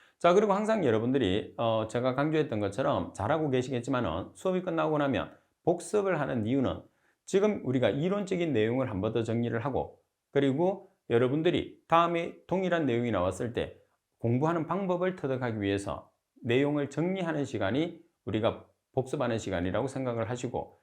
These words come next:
반드시 정리해야 되는 내용이 있고, 또 제가 정리를 하라고 했던 내용들은 반드시 정리를 해놔야지 그 내용을 중심으로 해서 공부를 하고, 그리고 또 우리가 시간이 없을 때 시험 치기 전 같은 경우에서는 그 내용을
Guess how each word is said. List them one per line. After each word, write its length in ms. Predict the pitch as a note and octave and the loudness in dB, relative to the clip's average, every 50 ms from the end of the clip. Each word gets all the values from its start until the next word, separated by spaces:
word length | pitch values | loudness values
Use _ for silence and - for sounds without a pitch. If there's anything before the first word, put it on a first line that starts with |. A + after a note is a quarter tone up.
| _ _ | _ _
반드시 540 | - G2 G#2+ B2+ D#3+ E3 D#3+ F3 F3 F3 F3 | -6 -2 -2 0 0 0 -2 -2 -2 -2 -2
정리해야 520 | - - B2+ B2+ C3 C#3 B2 B2 A2+ A2+ A2 | -2 -2 0 2 2 2 0 0 0 0 2
되는 240 | A2+ G2+ G2+ G2+ | 0 0 0 0
내용이 560 | F#2+ F2 F2 F2+ G2 A#2 D3 E3 F3+ F3+ - - _ _ _ _ _ _ | 0 0 0 0 0 0 0 0 -2 -4 -10 -16 _ _ _ _ _ _
있고, 420 | - E3 D#3+ - F#2 - - - - _ _ _ | -8 -4 0 0 0 0 -2 -8 -18 _ _ _
또 140 | - C#3 | 0 0
제가 260 | A#2+ - A#2 A#2+ C3+ B2+ | 2 2 0 0 0 -2
정리를 420 | - C3 C3 D3 D3+ C#3+ C3 A2+ | -2 -2 -2 0 0 0 0 0
하라고 220 | D3+ D3 C#3 B2+ | -2 -2 -2 -2
했던 240 | G#2+ G#2 - - A2 | -4 -4 -4 -4 -2
내용들은 480 | G2+ F#2 F2+ F2 E2+ G#2 B2+ B2+ G2 F#2 - - - _ _ - | -2 0 -2 -2 -2 -2 -2 -2 -4 -6 -10 -16 -20 _ _ -6
반드시 360 | G2 G#2+ C3 D3 C#3+ C#3+ B2 | -4 -2 -2 -2 -4 -4 -6
정리를 460 | - - B2 C3 C#3 C#3+ C3 B2 A2 | -6 -4 -2 0 0 0 0 0 -2
해놔야지 640 | A2 G#2+ G#2+ G#2 G#2 G#2+ G#2 - E3 F3 F#3+ F#3 - - _ _ _ | -2 -2 -2 -2 -2 -2 -2 -2 -2 -2 -4 -4 -10 -20 _ _ _
그 80 | - C#3+ | 2 4
내용을 580 | D#3 D3+ C3+ B2+ B2+ C#3 C#3 D3+ E3 F3 F3 E3+ | 4 4 6 4 4 4 4 2 2 0 -2 -2
중심으로 500 | - B2 A2 G#2+ G#2+ A#2+ A#2 A#2 A#2 C3 | -2 -2 -2 -2 -2 -2 -2 -2 -2 -2
해서 200 | C#3+ - F3+ E3+ | -2 -2 -4 -4
공부를 360 | - A2 G#2 G#2 G#2+ G2+ B2+ | -4 -2 -2 0 0 0 0
하고, 360 | C3+ B2+ E2+ C2+ - - _ _ _ _ _ _ | 0 -2 -2 -4 -4 -10 _ _ _ _ _ _
그리고 300 | _ - B2+ B2+ C#3 C3+ | _ 0 2 2 2 2
또 100 | C3+ C#3+ | 0 0
우리가 420 | B2+ C3+ C3+ B2+ G2+ - - - - | 0 2 2 2 0 0 -2 -8 -18
시간이 400 | - - - - C#3 D3+ D#3 D3 B2 | -18 -10 -4 0 2 2 4 4 2
없을 300 | A2+ - - B2 B2+ B2+ | 0 0 0 -2 -2 -2
때 240 | - - - - _ | -4 -4 -6 -8 _
시험 320 | - - - D#3 C#3+ C#3+ | -12 -6 -4 -2 -2 -2
치기 220 | C#3+ - D3+ C3+ A#2+ | -4 -4 -4 -2 -2
전 120 | B2+ A2 | 0 0
같은 240 | G#2 G2+ G#2 - A#2 | -2 -2 -2 -2 -2
경우에서는 640 | G2+ F#2+ F#2 F#2+ F2+ F2+ F2+ C3 D3+ E3+ F#3 F#3 - - _ _ _ _ | -2 -2 0 -2 -2 -2 -2 -2 -2 -2 -4 -6 -12 -18 _ _ _ _
그 80 | - D3+ | 2 4
내용을 500 | D#3 D3 C#3+ D3+ D#3 C#3+ F#2+ C#2+ - | 6 6 6 6 6 4 2 0 -2